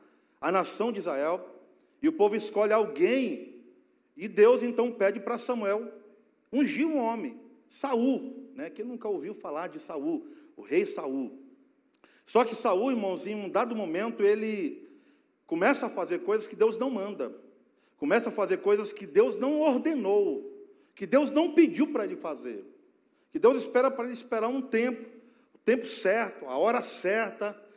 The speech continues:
o momento certo pra que ele pudesse agir no nome de Deus, porque Deus havia escolhido aquele homem,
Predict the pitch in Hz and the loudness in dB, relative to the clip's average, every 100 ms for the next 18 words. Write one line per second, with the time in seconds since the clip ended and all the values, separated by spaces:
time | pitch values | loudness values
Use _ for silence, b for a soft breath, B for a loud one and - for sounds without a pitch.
0 | b - 151 226 269 254 - - 175 233 | b -6 2 2 2 -2 -6 -2 2 2
1 | 247 233 226 220 202 190 233 320 262 214 | 0 -4 -6 -6 -4 4 6 6 0 -4
2 | 196 196 233 - 269 196 202 294 247 214 | -2 -2 -2 -6 -6 -6 -4 -2 0 0
3 | 285 269 330 262 285 - - B B B | 0 -2 0 2 0 -2 -8 B B B
4 | B _ _ _ _ _ - - 277 277 | B _ _ _ _ _ -16 -6 -2 0
5 | 294 247 269 277 294 240 269 262 208 175 | 0 0 -2 -2 -6 -6 -4 -6 -6 -6
6 | 143 113 | -6 -6